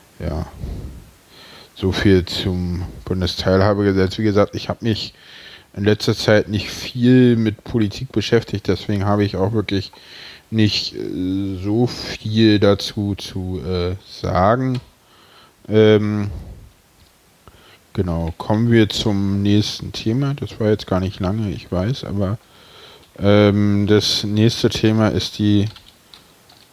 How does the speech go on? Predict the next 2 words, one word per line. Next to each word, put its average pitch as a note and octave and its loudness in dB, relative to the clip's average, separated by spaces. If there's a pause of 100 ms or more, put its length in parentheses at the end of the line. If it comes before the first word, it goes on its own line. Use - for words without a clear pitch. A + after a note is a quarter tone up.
Subscribe F2+ 0 (1400)
sieben. E2 -2